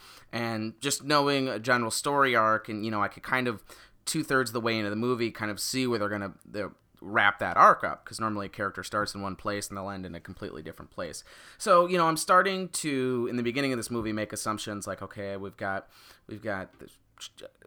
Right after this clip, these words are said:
this kind of, we'll start with Sam Rockwell, you know, and he's this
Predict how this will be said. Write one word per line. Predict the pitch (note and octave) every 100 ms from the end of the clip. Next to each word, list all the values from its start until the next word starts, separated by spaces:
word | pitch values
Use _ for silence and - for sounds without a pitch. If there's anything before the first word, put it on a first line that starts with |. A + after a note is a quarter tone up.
| G1+
this | - F#2+ - -
kind | A#2+ A2+
of, | - _ _ _ _ _
we'll | D3 C#3+
start | - D3
with | A#2+ A2+
Sam | B2+ A2 G#2
Rockwell, | G#2 - F#2+ F#2
you | G2
know, | F#2+
and | F#2
he's | F2+ -
this | G#2 G#2